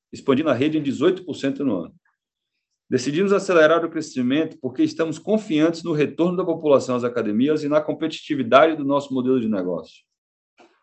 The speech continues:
Além disso, como o Edgar mencionou, temos tido boas ofertas de imóveis que, em geral, estão vindo por um atraente aluguel por metro quadrado. Então, para dois mil e vinte e dois, estamos reafirmando o nosso guidance de abertura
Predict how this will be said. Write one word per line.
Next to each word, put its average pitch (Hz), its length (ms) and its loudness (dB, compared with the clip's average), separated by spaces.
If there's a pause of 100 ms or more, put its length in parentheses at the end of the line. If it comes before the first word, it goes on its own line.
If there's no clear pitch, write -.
Além 139 260 4
disso, 160 520 -4 (180)
como 135 180 0
o 147 40 6
Edgar 143 300 6
mencionou, 156 560 0
temos 147 280 -8
tido 160 420 -6 (380)
boas 175 380 8
ofertas 139 480 -2
de 120 80 -6
imóveis 151 440 0
que, 156 140 -10
em 160 60 -8
geral, 143 320 4
estão 147 260 -4
vindo 156 240 -6
por 156 100 -6
um 156 80 2
atraente 151 440 0
aluguel 147 440 2
por 143 100 -10
metro 143 200 -4
quadrado. 95 420 0 (1800)
Então, 196 200 0
para 220 200 -2
dois 202 140 2
mil 180 140 -8
e - 20 -12
vinte 170 180 -14
e 120 40 -14
dois, 156 240 0
estamos 165 280 -8
reafirmando 175 760 0
o - 20 4
nosso 175 240 -2
guidance 143 380 4
de 139 80 -4
abertura 123 600 -2